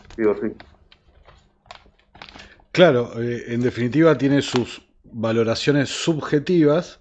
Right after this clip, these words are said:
Speaker 2: individuales, respecto a cuál es su proyecto, cuál es su búsqueda de la felicidad, digamos. Pero
Speaker 1: Eh, entiendo que eso sí es subjetivo, pero para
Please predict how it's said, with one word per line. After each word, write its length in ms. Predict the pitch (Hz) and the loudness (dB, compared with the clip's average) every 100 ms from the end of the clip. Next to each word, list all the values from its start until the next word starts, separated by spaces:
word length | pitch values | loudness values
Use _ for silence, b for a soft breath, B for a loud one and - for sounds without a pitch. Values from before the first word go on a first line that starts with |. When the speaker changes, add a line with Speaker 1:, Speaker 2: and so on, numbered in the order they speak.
| - | -10
Speaker 2:
individuales, 880 | 110 113 113 120 139 139 139 170 117 | -6 -2 0 2 4 4 2 0 -4
respecto 440 | 101 143 139 127 | -4 -2 0 0
a 40 | |
cuál 160 | 113 135 | 0 0
es 80 | 139 | 0
su 200 | 123 - | -4 -4
proyecto, 520 | 113 107 151 156 151 | -2 0 0 2 -2
cuál 120 | 127 | 0
es 100 | 135 | 0
su 180 | - 123 | 0 -2
búsqueda 440 | 135 151 - 127 113 | 0 -2 -2 -2 0
de 80 | 110 | -2
la 100 | 104 | -6
felicidad, 600 | 110 104 - 156 196 117 | -8 -8 -2 2 2 0
digamos. 480 | 107 98 90 - b b b b b _ _ - | -2 -4 -8 -14 b b b b b _ _ -6
Pero 380 | 120 110 120 113 B B B B B B _ _ _ - _ _ - | -2 0 -2 -2 B B B B B B _ _ _ -20 _ _ 0
Speaker 1:
Eh, 560 | 139 123 120 117 117 113 - _ _ _ _ | 2 2 0 2 2 0 -4 _ _ _ _
entiendo 380 | - 175 196 196 | -2 2 4 6
que 80 | 185 | 4
eso 220 | 185 160 | 4 2
sí 80 | 196 | 4
es 200 | 208 147 | 4 2
subjetivo, 800 | 135 - 135 - 123 104 90 - _ | 0 -2 -2 0 0 0 -2 -8 _
pero 300 | 110 110 110 | 0 0 0
para 560 | 110 104 110 104 98 | 0 4 4 2 -2